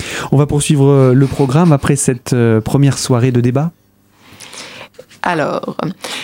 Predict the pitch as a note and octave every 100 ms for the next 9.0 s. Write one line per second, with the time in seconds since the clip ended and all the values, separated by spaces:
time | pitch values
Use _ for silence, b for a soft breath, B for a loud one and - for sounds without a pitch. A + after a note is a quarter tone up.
0 | - - B3+ B3+ A#3+ - F3+ D3+ A3+ -
1 | B B B B B B B - - D#3+
2 | E3+ - - F3+ F3 E3 E3 B3+ - -
3 | A#3 F#3+ G#3 - - D#3+ D#3 D3 C#3+ C#3+
4 | C#3+ D3 C#3+ D3 B3 A#3 A3 D#3+ C#3 C#3+
5 | G3 F3+ C3+ - B B B B B _
6 | E3 D#3+ D#3 E3 D#3+ E3+ F#3+ E3 - G#3+
7 | - G#3 F#3+ G3+ G3+ E3+ D#3+ E3 D#3 D3+
8 | D3+ D#3 D#3+ E3 F3 E3+ D#3+ D3+ G3+ -